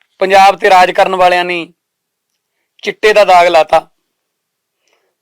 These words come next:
ਪੁਸ਼ਤ ਪਨਾਹੀ ਕਰਦੇ ਰਹੇ ਉਹ ਵੱਡੇ ਵੱਡੇ ਸਮਗਲਰਾਂ ਦੀ। ਆਪਣੀਆਂ ਗੱਡੀਆਂ 'ਚ ਵੀ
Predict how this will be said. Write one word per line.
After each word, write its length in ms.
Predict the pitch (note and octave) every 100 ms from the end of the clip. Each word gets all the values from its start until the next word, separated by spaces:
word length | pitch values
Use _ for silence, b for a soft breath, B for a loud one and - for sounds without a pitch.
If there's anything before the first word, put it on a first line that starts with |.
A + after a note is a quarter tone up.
| _ -
ਪੁਸ਼ਤ 240 | F#3 -
ਪਨਾਹੀ 280 | D#3+ G3 G#3+
ਕਰਦੇ 320 | G3 F3 F3+
ਰਹੇ 100 | F3+
ਉਹ 100 | F#3+
ਵੱਡੇ 200 | F3+ F3
ਵੱਡੇ 180 | E3+ E3
ਸਮਗਲਰਾਂ 480 | D3+ E3 D#3+ D#3+ D#3+
ਦੀ। 180 | D#3+ D#3+ _ _ _ _ _ -
ਆਪਣੀਆਂ 300 | - G3 F3+
ਗੱਡੀਆਂ 320 | F3+ F#3 G3
'ਚ 80 | F3+
ਵੀ 220 | F#3+